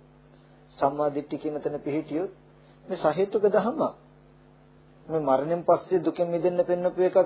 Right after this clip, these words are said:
විමුක්තියක් එහෙම නෙමෙයි. හැම ආගමකම,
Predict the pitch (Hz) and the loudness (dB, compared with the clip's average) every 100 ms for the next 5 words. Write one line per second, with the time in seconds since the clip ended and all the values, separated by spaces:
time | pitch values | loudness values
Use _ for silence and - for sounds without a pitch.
0 | - 165 165 175 - 190 185 170 180 170 | 2 -4 -4 -4 2 2 2 0 0 0
1 | 190 196 139 - - - - - - - | -2 -2 -4 -10 -20 -20 -20 -20 -20 -2
2 | 143 165 175 151 151 170 160 170 170 151 | -2 2 4 6 6 4 4 4 2 0
3 | 170 | 0